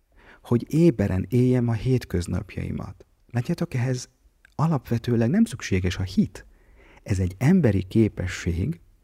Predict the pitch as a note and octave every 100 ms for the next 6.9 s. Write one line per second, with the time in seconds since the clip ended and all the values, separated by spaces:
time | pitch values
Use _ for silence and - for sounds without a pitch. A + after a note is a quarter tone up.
0 | - - - - F2 - - C#3 C3+ C3
1 | C#3 C3+ - _ - G#2+ A2 A#2 B2+ -
2 | - G2+ A2 G#2 G#2 G2+ - G2+ G2+ -
3 | G2+ F2 E2 C#2 F#2+ - _ A#2 B2+ A#2+
4 | A#2 B2 A2+ G2 - A#2+ A#2 A2+ A2+ F2
5 | F#2 F#2+ E2+ E2+ E2+ E2 - _ _ _
6 | _ F#2+ G#2 A#2 - - - -